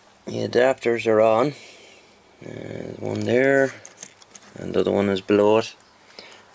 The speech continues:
And the socket's in for the P L L. I haven't dropped in the P L L yet.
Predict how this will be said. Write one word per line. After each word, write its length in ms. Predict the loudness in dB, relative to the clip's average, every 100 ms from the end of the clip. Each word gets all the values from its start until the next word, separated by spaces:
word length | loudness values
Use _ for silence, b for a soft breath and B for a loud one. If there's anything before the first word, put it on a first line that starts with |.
| -8
And 540 | -6 -4 -2 -2 -6 -10
the 320 | -10 -8 -6 -4
socket's 640 | -2 0 -2 -2 -6 0
in 340 | 2 2 0 -6 _
for 120 | -18
the 60 | -16
P 240 | -4 0
L 120 | 2
L. 260 | 4 2 0 -6 -20 -16
I 40 |
haven't 260 | -14 -12 -4
dropped 300 | -2 -2 0
in 140 | -2
the 60 | -2
P 240 | -4 -2
L 100 | 2
L 140 | 2 2
yet. 300 | 2 2